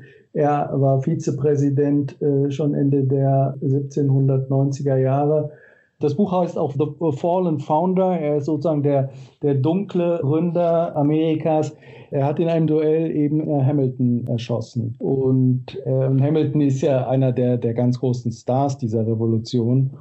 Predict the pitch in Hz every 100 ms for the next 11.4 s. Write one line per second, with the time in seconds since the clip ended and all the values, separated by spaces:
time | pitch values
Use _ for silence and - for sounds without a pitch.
0 | - - - _ - 143 139 139 143 151
1 | 135 - 143 147 143 131 135 131 - 135
2 | 131 127 127 127 127 123 131 123 123 123
3 | - _ 131 131 120 120 135 117 117 123
4 | 147 156 151 151 147 147 147 139 147 139
5 | 135 131 143 147 143 127 127 127 - -
6 | - - - - 151 165 165 160 175 190
7 | 175 170 170 131 185 202 185 165 170 160
8 | 165 165 156 147 139 143 135 175 190 165
9 | 139 147 156 175 170 170 170 160 147 135
10 | - 160 160 156 139 151 147 139 139 131
11 | 160 160 151